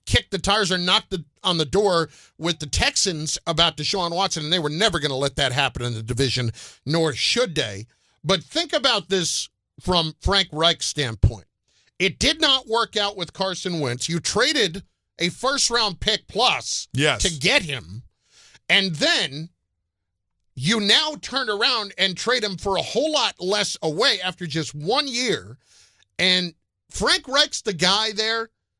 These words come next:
Speaker 1: that made that trade. That
Speaker 2: Yeah.
Speaker 1: Chris, Chris Ballard, I'm sure, went along with it,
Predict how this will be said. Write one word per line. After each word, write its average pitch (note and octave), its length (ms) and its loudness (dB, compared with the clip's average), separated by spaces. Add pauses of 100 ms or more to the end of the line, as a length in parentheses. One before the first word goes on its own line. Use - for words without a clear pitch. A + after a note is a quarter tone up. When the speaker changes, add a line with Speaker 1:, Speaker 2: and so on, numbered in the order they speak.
(200)
Speaker 1:
that E3+ 200 2
made E3+ 300 0
that C3+ 180 0
trade. - 280 -10 (440)
That G3 140 6
Speaker 2:
Yeah. A2 80 2
Speaker 1:
Chris, D#4+ 260 0 (140)
Chris - 240 0
Ballard, A3 480 4
I'm F3+ 100 -2
sure, G#3+ 320 -4
went F3+ 240 -2
along F3 340 2
with G3 120 0
it, G3+ 140 2